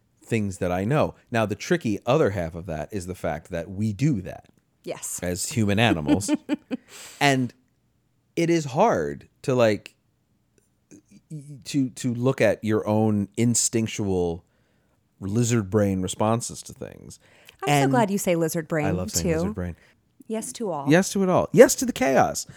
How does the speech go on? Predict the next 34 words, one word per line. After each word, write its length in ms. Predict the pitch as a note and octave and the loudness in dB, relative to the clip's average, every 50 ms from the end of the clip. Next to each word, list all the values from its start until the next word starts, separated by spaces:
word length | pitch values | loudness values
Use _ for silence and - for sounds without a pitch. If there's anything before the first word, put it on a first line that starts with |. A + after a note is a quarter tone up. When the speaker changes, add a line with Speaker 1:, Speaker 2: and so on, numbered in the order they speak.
| - - - | -20 -18 0
Speaker 1:
of 280 | - D3+ C#3+ B2+ - C3+ C3+ | 4 6 6 6 4 4 6
that, 220 | C#3 B2+ A#2+ - - | 6 6 6 2 -4
that 380 | B2+ B2+ - - B2 B2+ A#2+ | -12 -10 -10 -2 2 4 4
we've 180 | G#2 A2 A2+ G2 | 4 4 2 2
been 140 | G2+ F#2+ F#2 | 0 0 -2
describing. 480 | F#2 F2+ - F#2+ D2+ B1+ - D2 E2+ | -2 -4 -4 -4 -6 -4 -6 -8 -6
And 120 | G2+ A2+ B2 | -4 -2 0
what 120 | C3 C3+ | 0 2
we're 80 | C3 C#3 | 2 2
describing 460 | C3+ C3 - D3 C#3+ D3 D3 D3 C#3+ | 0 0 2 4 4 4 4 2 2
is, 280 | C#3+ C#3+ C#3 C3 C#3 - | 2 0 0 -2 -4 -2
yeah, 160 | A2+ D3+ A#3 | 0 0 0
it's 120 | G#3+ - - | 0 0 2
uncertain. 580 | G#2+ B2+ D3 - - D#3+ A3+ D4 B2+ G2 F#2+ - _ _ | 2 2 2 4 4 2 2 2 -2 -4 -4 -6 _ _
It's 100 | - F2 | -4 0
uncertain 360 | A2+ C3+ - D3+ - F3 E3 | 0 2 4 4 2 4 2
as 80 | D3 | 2
hell. 380 | A#2+ B2 C3 E3+ D#3 G2 - - _ _ | 4 4 4 4 2 0 -2 -6 _ _
Speaker 2:
Yeah. 340 | - G3 G3 G3+ G3 F#3+ E3+ D3+ - _ _ - B2+ A#2 | -4 -2 0 0 0 0 -2 -6 -12 _ _ -18 -14 -6
Speaker 1:
Welcome 380 | G#2+ G#2 G#2+ G#2+ - - B2+ B2 | 2 6 6 6 6 2 -2 2
to 60 | C3 | 4
the 60 | C3+ | 4
world. 200 | C#3 C#3 D3 - - - | 8 8 6 8 10 8
Speaker 2:
It's 240 | - - - F#3+ | 8 8 6 2
kind 140 | F#3 G#3+ G#3+ G#3+ | 4 4 2 2
of 60 | G3 | 0
amazing. 380 | G#3 G#3 G3 F#3+ G3 G#3 F#3+ D#3 | 0 0 0 -2 -4 -4 -4 -6
Speaker 1:
<laughs> 120 | C3+ D#3 | -6 -2
Kind 180 | E3 C#3+ D3 D3+ | -2 0 2 2
of, 160 | D#3 D#3+ - | 0 0 0
yeah. 340 | - G3+ F#4+ F#4+ - F2+ G#2 - _ _ _ | -4 -2 -2 -2 -4 -4 -6 -10 _ _ _
Speaker 2:
It's, 440 | - B3+ B3 - - - - - - _ _ _ _ _ _ _ _ _ _ _ _ _ | -6 -6 -4 -4 -8 -8 -8 -8 -12 _ _ _ _ _ _ _ _ _ _ _ _ _
yeah. 380 | A3+ G3 A#3 B3+ C4 A3+ F3+ - E3 - _ _ _ _ _ _ _ _ _ _ _ _ _ - | -8 -6 -6 -6 -6 -10 -12 -16 -20 -20 _ _ _ _ _ _ _ _ _ _ _ _ _ -2
Uncertainty. 920 | B3 C4+ C4 - - - C4+ C4+ - A#3+ G#3+ - F3 D#3+ C3 D3+ E3 | -2 0 0 -2 -2 -2 -2 -2 -2 -4 -6 -6 -6 -10 -12 -12 -16